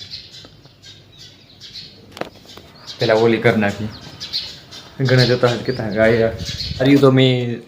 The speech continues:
અ, કરી નાખી છે સાફ સફાઈ." અને આ જોઈ લ્યો, આ હેડેડીનો કાંટો હું છે ને વાંથી લઈ આવ્યો હતો વાડીથી. સૂઈ જેવો જોઈએ એકદમ, હાવ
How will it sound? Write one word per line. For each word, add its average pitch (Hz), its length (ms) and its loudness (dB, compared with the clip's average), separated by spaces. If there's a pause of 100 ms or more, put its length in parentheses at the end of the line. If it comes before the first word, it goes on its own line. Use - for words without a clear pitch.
(120)
અ, 110 260 6
કરી 131 240 2
નાખી 104 260 0
છે 110 80 -8
સાફ 107 240 -6
સફાઈ." 113 280 -8 (840)
અને 110 140 -2
આ 117 200 0
જોઈ 110 180 4
લ્યો, 101 180 -2 (1300)
આ 120 40 -2
હેડેડીનો 120 480 8
કાંટો 117 320 4
હું 113 160 0
છે 123 100 -2
ને 127 100 2
વાંથી 110 260 2
લઈ 104 80 0
આવ્યો 107 140 4
હતો 101 140 0
વાડીથી. 104 340 4 (1700)
સૂઈ 135 240 8
જેવો 120 240 6
જોઈએ 107 220 4
એકદમ, 101 280 -2
હાવ 98 280 -8